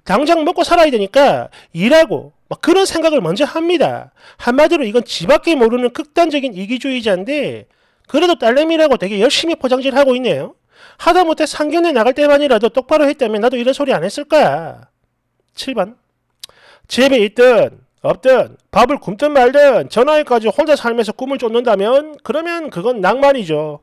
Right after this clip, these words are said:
끌끌끌. 그런데 결혼 세 번에 자식까지 있는 인간이 저런다고?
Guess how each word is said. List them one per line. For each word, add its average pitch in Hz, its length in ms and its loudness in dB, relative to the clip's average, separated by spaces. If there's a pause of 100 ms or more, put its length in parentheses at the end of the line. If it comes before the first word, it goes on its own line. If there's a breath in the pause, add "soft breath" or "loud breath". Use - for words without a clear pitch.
끌끌끌. 160 480 -8 (320 soft breath)
그런데 254 420 2
결혼 269 320 2
세 214 200 -4
번에 254 280 0
자식까지 254 480 -4
있는 220 220 -2
인간이 247 300 -4
저런다고? 226 800 0